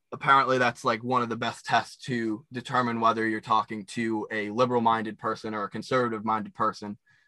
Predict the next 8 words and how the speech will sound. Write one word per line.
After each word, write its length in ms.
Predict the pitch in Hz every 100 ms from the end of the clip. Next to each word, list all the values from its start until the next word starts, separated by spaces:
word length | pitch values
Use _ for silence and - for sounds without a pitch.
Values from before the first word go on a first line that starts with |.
| _ _ _
that 260 | 113 113 101 107
a 40 |
liberal-minded 640 | 104 147 147 135 131 120
person 340 | 120 123 120 120
will 280 | 113 110 110 _ 135
give 220 | 127 170 156
you 240 | 143 131
a 200 | 120 113